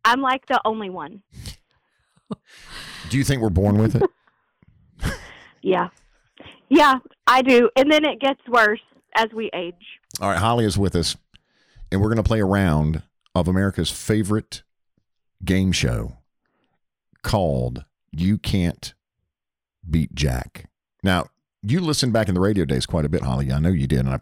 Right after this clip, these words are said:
Speaker 2: I'm thankful for that. And thank you for also making the switch here to podcasting with us. But you,
Speaker 1: Oh, absolutely.
Speaker 2: did, did we ever play this game together? Did we ever play together?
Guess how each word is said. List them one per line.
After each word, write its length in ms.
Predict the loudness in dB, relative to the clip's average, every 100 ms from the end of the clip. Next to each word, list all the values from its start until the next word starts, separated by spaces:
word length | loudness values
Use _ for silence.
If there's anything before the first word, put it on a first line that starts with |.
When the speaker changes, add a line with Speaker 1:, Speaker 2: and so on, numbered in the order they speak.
| -6
Speaker 2:
I'm 200 | -8 -6 -6
thankful 280 | -4 -4
for 80 | -2
that. 140 | -2 -2
And 100 | -2
thank 140 | -4
you 60 | -2
for 100 | 0
also 180 | 0 0
making 220 | 0 -2
the 60 | -4
switch 240 | -4 -4
here 80 | -4
to 60 |
podcasting 500 | -4 -4 -4 -8 -8
with 100 | -10
us. 140 | -10 -16 _ _ _ _ _ _ -6
But 180 | -4 -2
you, 40 | 0
Speaker 1:
Oh, 180 | 0 0
absolutely. 580 | -4 -8 -10 -10 -6 -4
Speaker 2:
did, 140 | -2
did 140 | 0
we 140 | 0 0
ever 100 | 2
play 300 | 2 2 0
this 160 | 0 -2
game 200 | -2 -4
together? 320 | -2 -2 0
Did 80 | 0
we 80 | -2
ever 100 | 0
play 160 | -2
together? 260 | 0 -2